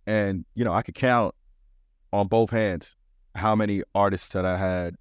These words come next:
relationships with, connections with, that passed either to, you know, dru-, uh, gun violence or some kind of overdose. And,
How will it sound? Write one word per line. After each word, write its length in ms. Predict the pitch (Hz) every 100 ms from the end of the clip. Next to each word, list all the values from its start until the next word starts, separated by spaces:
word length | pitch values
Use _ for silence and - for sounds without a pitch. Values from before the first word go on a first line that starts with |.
| _ _
relationships 640 | 98 98 101 98 101 90
with, 220 | 101 95 -
connections 460 | 92 95 - 85
with, 260 | 90 90 - _ _ _ _
that 200 | 85 92
passed 480 | - 101 101 95 - -
either 240 | 98 90
to, 520 | - 98 90 82 80 -
you 100 | 90
know, 140 | 78
dru-, 240 | 82 98 -
uh, 360 | 101 90 85 80 - _ _ -
gun 200 | 107 107
violence 580 | 104 101 98 95 - - _ _ _ _ _ -
or 340 | 95 90 85
some 180 | 80 101
kind 280 | - 110 90
of 60 | 90
overdose. 720 | 104 101 98 90 85 - - _ _ _ _ _ _ -
And, 400 | 107 104 95